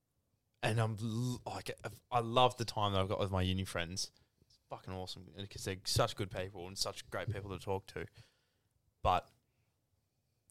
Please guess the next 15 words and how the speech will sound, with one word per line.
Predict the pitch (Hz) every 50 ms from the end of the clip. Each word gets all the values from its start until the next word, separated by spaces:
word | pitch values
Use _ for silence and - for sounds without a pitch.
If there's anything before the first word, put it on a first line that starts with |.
| _ _ _ _ _ _ -
as | 110 -
soon | - 123 113 107
as | 101 113
you | 107
don't | 98 92
have | 101 104 98 - 104
'em, | 98 95
you | 95
feel | - - 104 98 95 92 92
like, | 95 95 90 107 - - - - - - _ _ -
"Oh, | 101 101 98 95 95 92 92
fuck, | - - - 110 107
I'm, | 101 95 92 - _ -
everyone | 101 104 107 104 101
else, | 98 101 - - -